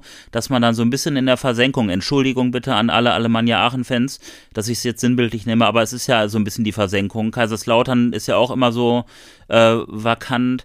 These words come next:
äh, dass man da so, so, so, so verschwindet. Und das wär so schade für diese Stadt gewesen, weil ich lebe ja nun mal hier und bin auch <laughs> manchmal hier. Und, äh, ja,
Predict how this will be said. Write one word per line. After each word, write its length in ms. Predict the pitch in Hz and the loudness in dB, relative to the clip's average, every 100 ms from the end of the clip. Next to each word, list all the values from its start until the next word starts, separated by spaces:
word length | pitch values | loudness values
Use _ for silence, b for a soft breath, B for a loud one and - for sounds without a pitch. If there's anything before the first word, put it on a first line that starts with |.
| b b b | b b b
äh, 100 | 117 | 0
dass 160 | 117 | 0
man 160 | - 123 | 0 2
da 100 | 123 | 2
so, 380 | 117 123 123 - | 2 2 0 -2
so, 260 | 117 131 | -4 -6
so, 300 | 107 127 117 | -4 -4 -4
so 160 | 101 120 | -8 -8
verschwindet. 400 | 123 123 151 135 | -8 -6 -2 -2
Und 60 | 117 | -2
das 100 | - | -2
wär 120 | 127 | -4
so 100 | 120 | -4
schade 320 | - 120 131 | -4 -2 -2
für 80 | 120 | -4
diese 180 | 117 110 | -6 -6
Stadt 260 | - 127 | -4 -6
gewesen, 420 | 127 98 95 104 | -4 -4 -2 -2
weil 220 | 101 101 101 B B B | -2 -4 -6 B B B
ich 140 | - 101 | -12 0
lebe 240 | 113 127 | 2 4
ja 100 | 135 | 2
nun 160 | 135 139 | 2 2
mal 140 | 135 | 2
hier 260 | 135 139 143 | 2 0 0
und 220 | 117 110 | 0 -2
bin 160 | 117 107 | -2 0
auch 320 | 117 - - | 0 -2 -8
<laughs> 40 | |
manchmal 460 | 104 113 135 - 139 | -2 0 0 0 0
hier. 420 | 117 156 151 208 254 - B B B B | 2 0 0 -2 -2 -8 B B B B
Und, 520 | - 107 113 110 110 - | -4 0 2 2 0 -2
äh, 360 | 104 107 107 - - | 0 2 2 -2 -8
ja, 320 | - 104 110 | -8 -2 0